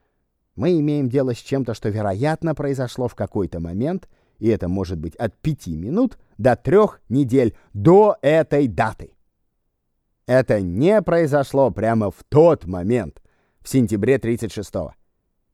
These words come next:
Давайте сократим этот период, чтобы всё было логично. Давайте скажем, что это первое сентября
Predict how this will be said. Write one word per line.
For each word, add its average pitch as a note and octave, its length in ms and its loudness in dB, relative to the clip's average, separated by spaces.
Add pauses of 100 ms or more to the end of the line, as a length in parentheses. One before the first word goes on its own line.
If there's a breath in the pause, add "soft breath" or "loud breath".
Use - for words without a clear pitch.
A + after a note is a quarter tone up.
(600 soft breath)
Давайте B2+ 340 2
сократим C#3+ 480 0
этот F#2+ 180 -6
период, F3 320 2
чтобы G#2 240 -4
всё G#3+ 260 2
было G3 280 4
логично. C3+ 600 -2 (440)
Давайте A#2+ 340 2
скажем, F3 420 0
что - 120 -4
это A2+ 180 -2
первое C3 400 0
сентября A2+ 640 -2